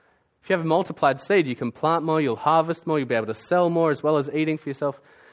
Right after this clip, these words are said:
So I take it as we read this, uh, this is God providing and multiplying our income. When you give,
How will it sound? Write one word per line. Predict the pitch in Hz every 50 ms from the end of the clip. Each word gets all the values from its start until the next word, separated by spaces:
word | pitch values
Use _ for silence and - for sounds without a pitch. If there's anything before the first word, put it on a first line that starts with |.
| - _ _
So | - - - 220
I | 262
take | 269 - - 254 277 -
it | - 170
as | 170 156 -
we | 170 156
read | 147 147 160 185 214 233 208 185
this, | - 98 101 90 104 165 - - - - - _ _ _ _ _ _ _ _ _ _ -
uh, | - 170 - -
this | 175 196 226 - -
is | 226 196 175
God | - - 196 190 185 185 -
providing | 170 151 139 151 160 180 196 190 180 160 135
and | 131 117 135 135
multiplying | 139 147 170 185 180 - 147 - - 113 104 104 110 117 120 117
our | 135 139 147 151 -
income. | 175 196 202 196 - - 117 87 80 - _ _ _ _ _ _ _ _ _ _ _ _ _ _ _ _ _ _ _ _ _ _ _ _ _ _ _ _ _
When | - 127 143 165 202 220
you | 233 233
give, | 208 - 120 104 98 110 151 233 254 - - - -